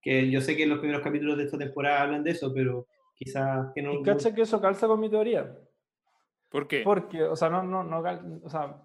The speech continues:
Speaker 2: como, como, porque se-, sabemos que el titán bestia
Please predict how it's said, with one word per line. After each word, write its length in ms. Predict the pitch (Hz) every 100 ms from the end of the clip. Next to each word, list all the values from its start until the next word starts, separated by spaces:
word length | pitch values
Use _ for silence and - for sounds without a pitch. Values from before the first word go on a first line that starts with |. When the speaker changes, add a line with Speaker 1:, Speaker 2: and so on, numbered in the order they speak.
| _
Speaker 2:
como, 520 | 156 151 143 - -
como, 840 | 156 147 143 143 143 143 143 - _ _ _ _ _ _
porque 200 | 156 151
se-, 240 | - 208 202
sabemos 260 | 208 226
que 80 | 233
el 80 | 196
titán 280 | 185 196 190
bestia 460 | 208 - 233 254